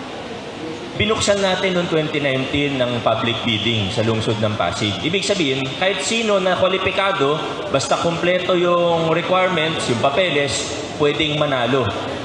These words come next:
Yung mga, yung mga palabas ng iba nun na iniipit sila, ganun, malinaw na malinaw, hindi totoo yan. Anong patunay ko?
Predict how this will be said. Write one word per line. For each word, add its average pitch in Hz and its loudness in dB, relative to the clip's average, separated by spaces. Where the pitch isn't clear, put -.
Yung 165 0
mga, 185 0
yung 190 -2
mga 185 2
palabas 185 2
ng 185 0
iba 175 2
nun 180 2
na 180 2
iniipit 104 -2
sila, 156 2
ganun, 160 4
malinaw 160 2
na 156 2
malinaw, 147 2
hindi 135 0
totoo 135 0
yan. 147 2
Anong 208 2
patunay 190 2
ko? 185 4